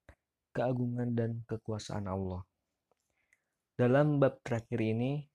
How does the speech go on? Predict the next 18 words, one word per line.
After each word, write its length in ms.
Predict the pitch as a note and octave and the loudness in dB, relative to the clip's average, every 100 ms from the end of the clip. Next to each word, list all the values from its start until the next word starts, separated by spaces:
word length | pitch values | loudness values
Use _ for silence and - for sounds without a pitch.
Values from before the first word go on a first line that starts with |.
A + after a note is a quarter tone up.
| _ _ - | _ _ -4
penulis 400 | A#2+ A#2+ C3+ - | -2 0 -2 -4
menyebutkan 640 | A#2+ A2+ A2 - - A#2+ | -4 -4 -4 -6 -4 -2
beberapa 560 | A2+ A2+ A2 G#2+ - A2 | 0 0 0 -2 -4 -2
dalil-dalil 720 | G#2 G#2 A2 G#2+ G#2+ A2 A#2 A#2 _ | 0 0 -2 -2 0 -2 -4 -6 _
dari 400 | A2+ G#2+ G#2 G2+ - _ | -4 -2 -2 -4 -8 _
Al-Quran 640 | A#2+ A#2+ A2+ - A#2+ A2+ | 0 0 -4 -4 -4 -2
dan 160 | A2 G#2+ | -4 -4
hadis 480 | G#2+ G#2 A#2 - - _ _ _ _ _ | -2 -2 -2 -4 -12 _ _ _ _ _
yang 240 | C#3 D3 C#3 | 0 0 2
menjelaskan 960 | B2 B2 A#2 - - - B2+ C3+ C3 | 2 2 2 -2 -10 -2 2 2 0
keagungan 640 | A#2+ - A2 A2+ A2+ A#2+ A#2 | -2 0 0 0 0 0 0
dan 160 | A#2 | 0
kekuasaan 640 | A2+ A2 - G#2+ - G#2 G2+ | -2 -4 -4 -6 -4 -4 -4
Allah, 400 | G2 G#2 G2 F#2+ _ _ _ _ - | -4 -4 -6 -10 _ _ _ _ -6
dengan 320 | A2+ A2+ A2+ | -2 0 0
maksud 320 | A2 - C3+ | -2 -2 -2
untuk 480 | B2 A#2 A#2+ A#2 - _ _ | -2 -2 -2 -2 -6 _ _
menunjukkan 800 | A#2+ B2 A#2+ A#2 C3+ - D3 A2 | 0 2 2 0 -2 -2 -2 -2